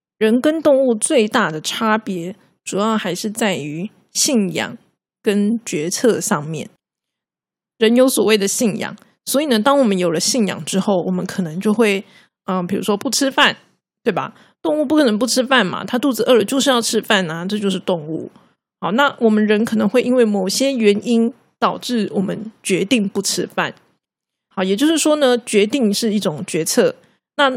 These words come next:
这个决策呢，是因为我们相信了某些事情，因为我们有了一些信仰，所以才产生这样的一个决策。那我觉得这是人最重要的部分，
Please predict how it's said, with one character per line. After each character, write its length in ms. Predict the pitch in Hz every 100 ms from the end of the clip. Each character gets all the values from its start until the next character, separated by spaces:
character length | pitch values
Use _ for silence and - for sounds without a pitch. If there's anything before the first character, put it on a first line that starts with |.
| -
这 120 | -
个 100 | 330
决 240 | 233 220 220
策 200 | 285 247
呢， 200 | 214 214
是 300 | - 254 202
因 200 | 247 254
为 120 | 254 202
我 140 | 190
们 180 | 175 170
相 320 | - 226 220
信 280 | 240 254 202
了 120 | 175
某 260 | - 185 156
些 240 | - 208
事 240 | 208 208 190
情， 280 | - - - - _ _ -
因 120 | 254
为 100 | 269
我 120 | 185
们 180 | 170 185
有 160 | 180 160
了 100 | 139
一 80 | 202
些 180 | 214
信 380 | 208 - 285 175
仰， 220 | 151 - - _ _ -
所 240 | - 202
以 240 | 220 170 - _
才 240 | - 165 180
产 400 | - - 147 -
生 340 | 208 190 202
这 140 | 226
样 140 | 202 165
的 80 | 143
一 40 |
个 80 | 165
决 220 | - -
策。 280 | - 190 - - _ _ _ _ _ _ _ -
那 100 | 285
我 120 | 233
觉 160 | 208 208
得 80 | 208
这 160 | 247
是 360 | 233 247 220 - _ _ _ _
人 340 | 202 185 196 220
最 240 | 294 233
重 320 | - 269 214
要 160 | 214 180
的 80 | 160
部 240 | 202 185
分， 320 | 190 143 214